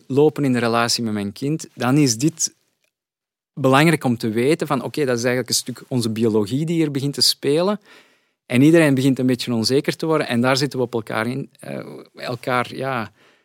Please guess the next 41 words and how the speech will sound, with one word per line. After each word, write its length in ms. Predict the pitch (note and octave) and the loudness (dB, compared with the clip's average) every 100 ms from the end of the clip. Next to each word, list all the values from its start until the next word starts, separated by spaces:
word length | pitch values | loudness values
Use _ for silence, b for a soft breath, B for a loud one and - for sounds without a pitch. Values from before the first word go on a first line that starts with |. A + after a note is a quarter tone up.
| b _ _ | b _ _
een 180 | - B2 | -4 0
beetje 260 | C3+ C#3 | 0 2
in 120 | C3 | 0
te 100 | A#2+ | 0
versterken. 720 | A2 A2 - B2+ C#3+ F3+ A#3 G#3 b b b b b - _ - | -2 -2 0 2 2 0 -4 -4 b b b b b -20 _ -2
En 580 | C3 C3 B2 A#2+ A2 - | 2 4 4 4 2 -4
dan 320 | - A#2 D#3 | -2 4 6
is 200 | F#3+ - | 6 4
het 100 | - | 2
een, 240 | C3 A2+ - - | 0 -2 -8 -8
dan, 220 | A#2+ C3 | -6 -6
dan 300 | - C3 E3+ | -2 4 4
kun 140 | E3 D#3 | 4 2
je 80 | B2 | 2
dit 160 | C#3 | -2
gebruiken 520 | - B2 C3 C3+ B2+ | -6 -2 0 0 -2
als 180 | B2 A2+ | -4 -2
een 60 | G#2+ | 2
soort 420 | - C3 A2+ - | 2 2 -2 -2
van 140 | A2+ | -4
ref-, 200 | G#2+ G#2 _ - _ | -2 -4 _ -20 _
ja, 300 | - A#2+ A#2+ | -10 -8 -8
niet 300 | A2 A2 A2 | -6 -2 -2
reflex, 340 | G#2+ - C#3 C3 | -4 -8 -12 -8
dat 140 | A2+ | -8
is 60 | G#2 | -6
een 160 | A2 | -4
ongelukkig 440 | A2+ A2+ A2 A2+ - | -4 -2 -4 -8 -10
woord 280 | A#2 B2 - | -8 -8 -6
hier, 120 | B2 | -2
maar 200 | A#2 - B B B | -2 -4 B B B
als 140 | A#2+ | -2
een 80 | A#2 | 0
soort 320 | - B2+ A2+ | 2 2 0
van 300 | - A2+ A2 - | -2 -2 -2 -4
tool 440 | - D3 D#3+ F3 D3+ | -2 2 4 4 2
of 100 | A#2+ | 0
een 240 | B2 A2+ | -2 0
soort 360 | - B2+ A#2+ - | -2 -2 -4 -6
van 380 | A#2+ A2 A2 G#2 | -4 -2 -2 -2
strategie 760 | - C3 A#2 A2+ A#2+ C#3 F3 | -2 -2 -2 -4 -2 0 0